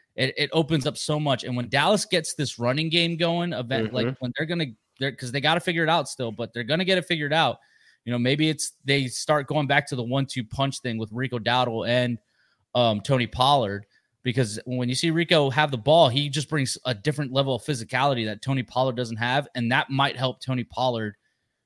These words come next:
Speaker 1: you know, uh, you know, start doing what he was doing best with Zeke. Um,
Speaker 2: I was just about to say that. Yeah, good
Speaker 1: yeah,
Speaker 2: point.
Speaker 1: I, I,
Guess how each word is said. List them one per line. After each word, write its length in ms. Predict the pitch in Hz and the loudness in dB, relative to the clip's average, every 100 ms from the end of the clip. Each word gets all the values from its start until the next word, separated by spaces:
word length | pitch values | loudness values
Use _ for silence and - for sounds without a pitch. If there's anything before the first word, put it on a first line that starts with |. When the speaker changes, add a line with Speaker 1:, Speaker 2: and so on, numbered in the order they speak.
| _ | _
Speaker 1:
you 100 | 113 | -2
know, 360 | 110 104 98 - _ _ _ _ | 0 0 -4 -10 _ _ _ _
uh, 340 | 110 107 101 - _ _ _ _ _ _ _ _ | 0 2 0 -4 _ _ _ _ _ _ _ _
you 140 | 139 | -4
know, 120 | 123 113 | -2 -4
start 360 | - 147 135 | 2 2 4
doing 200 | 147 147 | 4 4
what 140 | 131 120 | 4 2
he 80 | |
was 140 | 131 104 | 0 0
doing 240 | 127 117 | 0 2
best 260 | 127 123 - | 2 2 -2
with 80 | 95 | -8
Zeke. 500 | 92 117 85 - - _ _ _ _ - | -4 -4 -4 -12 -20 _ _ _ _ -2
Um, 420 | 117 107 101 - - | 2 2 0 -6 -8
Speaker 2:
I 40 | |
was 80 | 107 | -8
just 80 | 98 | -2
about 160 | 104 | -4
to 40 | - | -2
say 160 | 104 | -4
that. 160 | 101 95 - | -4 -6 -6
Yeah, 160 | 107 | -8
good 160 | 104 123 | -4 0
Speaker 1:
yeah, 280 | 147 120 104 - - _ _ | 4 4 2 -10 -20 _ _
Speaker 2:
point. 160 | 101 - | -16 -10
Speaker 1:
I, 100 | 127 - | -8 -4
I, 100 | 127 | -6